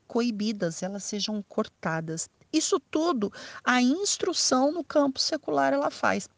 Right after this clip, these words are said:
Agora, você já imaginou a instrução que o nosso Deus, ele nos dá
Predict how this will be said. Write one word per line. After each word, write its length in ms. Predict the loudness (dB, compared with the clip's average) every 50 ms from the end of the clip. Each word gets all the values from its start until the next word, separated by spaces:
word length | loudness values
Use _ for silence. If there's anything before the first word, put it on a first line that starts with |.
| _ _
Agora, 380 | 4 4 4 6 6 4 4
você 300 | 4 2 -2 -2 0 0
já 200 | 2 2 4 2 2 0 -2
imaginou 640 | -4 -2 0 0 0 0 -2 -2 -2 -2 -4 -6 -8 _ _ _ _ _ _ _ _ _ -20 -20 -20 -20 -20 -16 -2
a 140 | 2 4 6
instrução 1000 | 6 6 4 4 0 -2 -2 -2 -2 -2 -2 0 0 0 0 0 0 0 0 -2 -4
que 160 | -4 -2 0
o 20 |
nosso 640 | 2 4 4 4 6 6 4 4 2 0 -2 -4 -4
Deus, 420 | -2 -2 0 0 0 0 0 -2
ele 220 | -4 -2 -2 -2
nos 440 | 0 0 0 0 0 0 0 0 -2
dá 380 | -2 0 2 4 4 4 2